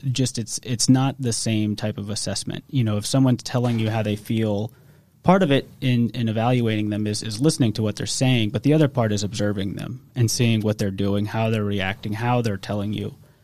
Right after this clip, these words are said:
And, you know, with a, a video alone, even if everything works completely how it's supposed to, it's difficult. And that's not even talking about the technological challenges with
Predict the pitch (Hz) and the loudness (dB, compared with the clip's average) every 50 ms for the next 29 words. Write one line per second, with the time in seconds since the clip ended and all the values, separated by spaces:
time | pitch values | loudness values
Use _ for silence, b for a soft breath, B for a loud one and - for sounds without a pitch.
0 | b b b b b - 143 139 143 156 151 131 110 110 113 117 - - 117 113 | b b b b b 4 6 6 8 8 8 6 6 4 2 0 0 0 -2 -2
1 | - - 127 117 113 139 143 151 147 139 131 123 120 - 120 110 110 120 120 123 | -2 -2 -2 0 4 6 6 8 8 8 8 6 4 2 0 0 2 2 4 4
2 | 120 120 117 113 117 113 117 117 104 - - 104 107 107 104 117 107 104 98 107 | 4 2 2 2 2 2 2 0 0 -2 -2 -2 -4 -4 -2 -2 -2 -2 -2 -2
3 | 107 107 - - - - - 117 101 - 120 117 107 110 107 107 110 101 92 80 | -4 -4 -4 -6 -8 -4 -4 -4 -2 0 0 0 0 0 0 0 0 -2 -2 -4
4 | - - 104 - - 117 117 110 - - 113 101 95 90 - - 101 - - 107 | -4 -6 -4 0 0 0 0 0 -2 -4 -2 -2 -4 -4 -4 -4 -4 -2 -2 -2
5 | - - 104 95 92 - 113 117 117 110 - - - 113 104 104 98 104 101 - | 0 0 0 0 0 -2 -2 -2 -2 -2 -4 -4 -2 -2 -2 -2 -2 -2 -4 -2
6 | - 107 104 - - 110 107 95 - 95 95 - - 104 101 95 - - - 117 | -4 -4 -4 -2 -4 -4 -4 -2 -4 -4 -4 -4 -4 -4 -4 -4 -2 0 0 0
7 | - - 117 110 107 107 104 - - - 107 - - - 107 107 104 107 104 101 | 0 0 -2 -2 -2 -4 -6 -6 -8 -8 -8 -6 -4 -4 -2 -2 -2 -2 -2 -4
8 | 95 - - 104 - | -4 -4 -6 -8 -6